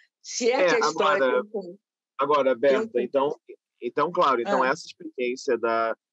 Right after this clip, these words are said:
Speaker 2: da Bienal, eu imagino que tanto essa de oitenta e três quanto a outra Bienal que você faz, né, de oitenta e cinco, entre ciência e ficção,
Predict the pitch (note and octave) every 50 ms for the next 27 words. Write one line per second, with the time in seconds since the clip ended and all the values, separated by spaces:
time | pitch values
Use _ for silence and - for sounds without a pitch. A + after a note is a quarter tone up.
0 | _ _ _ _ _ F2+ G2+ A#2+ A2 G2 B2 B2+ C3 B2+ A#2+ A#2 A#2 B2+ C3+ D3+
1 | E3 F3 - A#2+ A#2 B2 B2 A#2+ C#3+ D3+ - - - - D#3 E3+ G3 G#3 - G#3
2 | G#3 - A#2+ C3 C3 D3 C3 C3+ C3 C3+ C#3 C3+ C3 B2+ C#3 B2+ - B2+ A#2 A2+
3 | A2 G#2+ A2 - - _ _ _ _ _ _ _ - C3+ C#3+ E3+ F#3 F#3 E3 C3+
4 | C3 D3 F3+ - E3 - C3+ C3 B2 A#2+ A#2+ A#2+ - - - A#2 A2 - C#3 C#3
5 | D3 D#3+ C#3+ C3+ B2 A#2 A#2+ A2+ B2+ B2 B2 - A#2+ A2+ - - E3+ E3+ F3 D#3
6 | C#3 C#3+ A#2 A#2 A2+ A#2 A#2+ - - C3+ A#2 A#2+ C3 C3 - C3 A#2+ - B2 A#2
7 | - - - C#3+ C#3+ D3+ D3 C3+